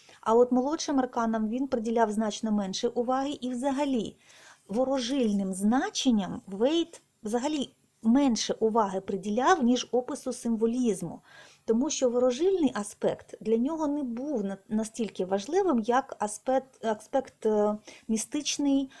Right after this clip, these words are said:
аспект, е, філософський, пізнавальний, окультний тощо. А ворожіння його цікавило менше. Тому, е, до речі,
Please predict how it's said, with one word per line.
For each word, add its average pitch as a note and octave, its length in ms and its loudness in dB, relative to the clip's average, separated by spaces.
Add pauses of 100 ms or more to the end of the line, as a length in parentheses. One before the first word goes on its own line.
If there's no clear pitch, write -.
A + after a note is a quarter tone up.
(140)
аспект, - 600 -4
е, G3+ 460 0
філософський, B3+ 760 -2
пізнавальний, A#3+ 840 2
окультний A#3+ 600 -4
тощо. - 500 -6
А F#3+ 100 -2
ворожіння D4 800 0
його A#3+ 220 -4
цікавило A#3+ 480 4
менше. - 460 -4 (680)
Тому, D4 540 0 (440)
е, G#3 340 -2
до A3 160 4
речі, F#3+ 420 4